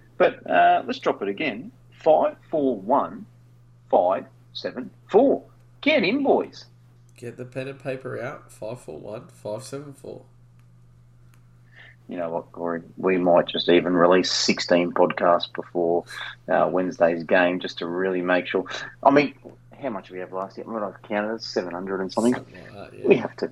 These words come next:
Speaker 1: We have to. We, I mean, we've got seven thousand people on Facebook, Corey.
Speaker 2: We surely just shut the page down if we don't beat it.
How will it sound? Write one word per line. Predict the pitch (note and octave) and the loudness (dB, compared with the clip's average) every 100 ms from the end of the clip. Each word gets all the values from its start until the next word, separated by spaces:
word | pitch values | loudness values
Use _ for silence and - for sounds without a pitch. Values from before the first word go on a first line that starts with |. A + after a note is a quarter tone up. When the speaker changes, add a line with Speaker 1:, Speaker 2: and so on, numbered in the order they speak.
| - | -2
Speaker 1:
We | - F#2+ | 2 2
have | E2+ E2+ - | 2 -2 -4
to. | C#2 - | -10 -4
We, | - F#2 - | -6 -4 -6
I | G#2 | 0
mean, | A2 G#2 - | 0 0 0
we've | B2 A#2 | 0 4
got | F2+ - | 2 2
seven | - A2 F#2 F2 | 4 4 2 0
thousand | F#2 F2 E2 D#2 | 0 0 -4 -8
people | E2 E2 D#2 | -8 -8 -12
on | - | -6
Facebook, | - - - - - | 0 0 0 -10 -10
Corey. | - C#2+ - | -6 -4 -6
Speaker 2:
We | A#2 | -10
surely | B2 D#3+ A#2 | -8 -6 -8
just | G#2+ - | -10 -12
shut | A2 - | -12 -14
the | - | -16
page | - G2+ G#2 - | -16 -14 -14 -16
down | G#2 G2 | -16 -16
if | F#2+ | -18
we | |
don't | G2 G2 | -18 -18
beat | - G2+ | -16 -14
it. | G#2 | -14